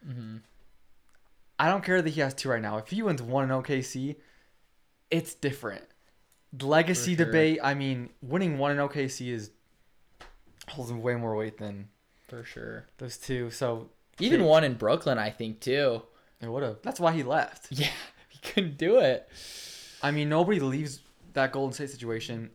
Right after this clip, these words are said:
Speaker 2: unless it's like, "Okay, my credibility, my legacy's
Speaker 1: Mm-hmm.
Speaker 2: on the line." That's why he did
Speaker 1: Totally.
Speaker 2: it, and he d-, didn't make it
Speaker 1: Yeah.
Speaker 2: happen. And now they're on the Suns.
Speaker 1: A team that already went to the finals.
Speaker 2: They already went to the finals.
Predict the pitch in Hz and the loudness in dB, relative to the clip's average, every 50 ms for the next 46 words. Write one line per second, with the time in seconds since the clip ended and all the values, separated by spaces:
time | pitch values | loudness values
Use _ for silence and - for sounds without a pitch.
0 | - - 127 127 127 120 120 117 - - 120 113 - 120 110 110 110 - - _ | -6 -4 -4 -2 0 0 0 0 -2 -4 -10 -8 -4 -4 -4 -4 -4 -10 -18 _
1 | _ - 127 117 - 127 120 110 107 110 110 - - 131 113 107 107 110 110 110 | _ -6 -6 -6 -6 -6 -8 -6 -6 -6 -6 -6 -6 -4 -4 -4 -4 -4 -4 -4
2 | 110 107 107 107 104 104 107 104 107 107 110 110 110 110 107 107 107 107 110 - | -4 -4 -4 -4 -4 -2 0 0 -2 -2 -4 -6 -8 -8 -8 -8 -10 -10 -10 -10
3 | - 120 - - _ _ _ _ _ - 139 135 - 165 151 139 117 131 131 123 | -10 -12 -12 -16 _ _ _ _ _ -12 -10 -2 2 2 2 4 2 0 -2 -2
4 | 107 - 117 117 113 107 - - _ _ _ _ _ _ _ _ _ _ _ _ | -2 -4 -6 -6 -8 -10 -12 -16 _ _ _ _ _ _ _ _ _ _ _ _
5 | _ _ _ _ _ _ _ _ _ _ _ _ 131 _ _ _ - _ _ _ | _ _ _ _ _ _ _ _ _ _ _ _ -20 _ _ _ -20 _ _ _
6 | _ _ - 117 113 120 127 123 - - 123 127 123 123 120 135 131 160 165 - | _ _ -8 -8 -6 -6 -6 -10 -10 -10 -10 -8 -8 -8 -6 -4 -4 -4 -4 -6
7 | 110 110 110 113 - _ - - _ _ _ - 120 139 160 190 202 208 208 202 | -8 -10 -10 -12 -14 _ -20 -20 _ _ _ -18 -14 -10 -10 -6 -6 -4 -4 -4
8 | 175 143 131 - - 143 151 151 147 147 147 - - - _ _ _ _ _ _ | -4 -4 -6 -4 -4 -2 -2 -2 -2 -4 -6 -10 -12 -20 _ _ _ _ _ _
9 | _ _ _ _ _ _ _ _ _ _ _ _ _ _ - 135 131 - 156 151 | _ _ _ _ _ _ _ _ _ _ _ _ _ _ -8 -8 -2 -2 0 4
10 | 139 127 123 123 123 120 120 120 - - 120 - - 107 113 113 113 117 120 131 | 6 8 8 8 8 6 2 -2 -2 -4 -6 -4 -2 -2 -2 -2 -4 -4 -6 -6
11 | - - - _ _ - - 127 131 147 160 175 170 - - - 139 127 127 127 | -8 -10 -16 _ _ -4 0 2 2 4 2 0 -2 -4 -4 0 2 2 2 2
12 | 127 127 127 131 131 - | 2 0 0 0 -2 -6